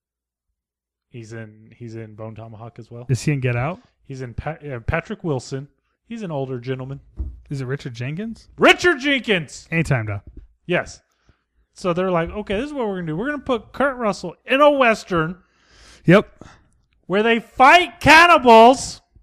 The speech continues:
Speaker 1: and it's fucking gory as hell." Like, somebody made that movie.
Speaker 2: Yeah.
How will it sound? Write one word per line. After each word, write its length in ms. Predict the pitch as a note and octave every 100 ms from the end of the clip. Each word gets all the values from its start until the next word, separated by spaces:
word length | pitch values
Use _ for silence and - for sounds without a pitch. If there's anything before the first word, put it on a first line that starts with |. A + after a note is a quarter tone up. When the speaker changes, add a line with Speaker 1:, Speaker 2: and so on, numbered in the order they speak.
| _ _ - _ _ _ _ - _ - _ _ -
Speaker 1:
and 160 | G#3+
it's 160 | C4+ B3+
fucking 640 | - - F4+ E4+ E4+ D4+
gory 400 | C4 D4 D4 D4
as 160 | C#4 A#3+
hell." 500 | A#3 C4 A3+ C3+ G2 _ _ _ _ _ _ _ _ _ _ _ _ _ _
Like, 120 | E3
somebody 240 | - G3+ G#3+
made 220 | D3+ C#3+
that 160 | B2+ A2+
movie. 220 | G#2+ A2
Speaker 2:
Yeah. 260 | D#3 A#3+